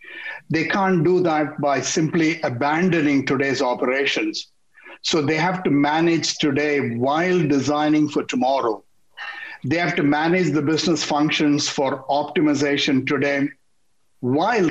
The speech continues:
thinking about what the business functions are gonna be tomorrow. So when we started collaborating, we both recognized that these tensions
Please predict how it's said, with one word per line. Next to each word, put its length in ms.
thinking 380
about 300
what 220
the 80
business 380
functions 500
are 80
gonna 240
be 320
tomorrow. 680
So 140
when 300
we 120
started 480
collaborating, 840
we 100
both 420
recognized 920
that 260
these 260
tensions 800